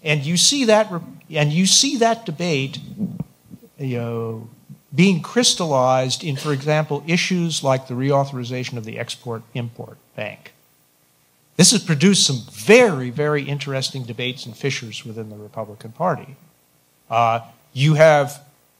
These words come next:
establishment Republicans who care, you know, who care a lot about the well-being of the corporate community, who will fight tooth and nail to retain the Export-Import Bank. And you have people like Jeb Hensarling,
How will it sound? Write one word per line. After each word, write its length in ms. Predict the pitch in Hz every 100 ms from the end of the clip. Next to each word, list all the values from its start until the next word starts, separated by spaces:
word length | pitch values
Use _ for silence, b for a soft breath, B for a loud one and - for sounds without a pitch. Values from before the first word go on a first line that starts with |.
| _
establishment 800 | 131 - 156 165 202 202 185 185
Republicans 1000 | 175 170 151 143 151 165 185 - - - _ _
who 480 | - 135 131 123 123 120
care, 440 | - 147 147 139 139
you 120 | 120
know, 100 | 110
who 320 | 110 127 123 120
care 340 | - - 139 143
a 180 | 143 117
lot 300 | 117 123 143
about 280 | 123 120 -
the 60 |
well-being 500 | 113 117 117 117 117
of 100 | 120
the 80 | 123
corporate 480 | - 120 - 113 -
community, 520 | 110 101 101 107 131 143 _ _
who 100 | _
will 120 | 151 143
fight 360 | 160 147 143
tooth 260 | - 156 135
and 140 | 127
nail 380 | 123 120 101 101 _ _ _
to 100 | -
retain 420 | 113 113 123 120 117
the 120 | 110
Export-Import 800 | 113 - 110 107 107 - 101 -
Bank. 300 | 101 110 - b b b
And 140 | 135 170
you 100 | 170
have 140 | 156
people 240 | 202 208
like 240 | 175 165 -
Jeb 240 | 170 180
Hensarling, 680 | 127 208 - 151 104 104 139